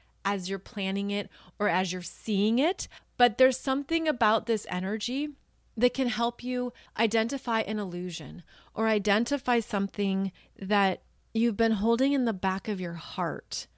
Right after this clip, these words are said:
Like, it's like a hidden, a hidden realm in the heart is what it feels like.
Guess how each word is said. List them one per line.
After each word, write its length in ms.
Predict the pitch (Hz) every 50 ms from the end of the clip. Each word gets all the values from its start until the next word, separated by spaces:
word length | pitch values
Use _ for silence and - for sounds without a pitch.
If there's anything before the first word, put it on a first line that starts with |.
| _ _ _ -
Like, 140 | 214 196
it's 120 | 214 196 -
like 140 | 233 220 -
a 60 | 208
hidden, 600 | 202 - - 240 233 226 220 214 214 214 214 190 - - - - _ _ _ _ _ _ _
a 80 | - 233
hidden 420 | 226 233 302 320 359 339 302 247
realm 440 | 233 240 247 247 220 180 165 165 165
in 140 | - 214 196
the 100 | 185 180
heart 380 | 156 - 220 208 185 165 - -
is 160 | 196 185 190
what 120 | 196 190
it 100 | - -
feels 340 | - - 185 190 202 202 -
like. 320 | 233 220 240 269 - -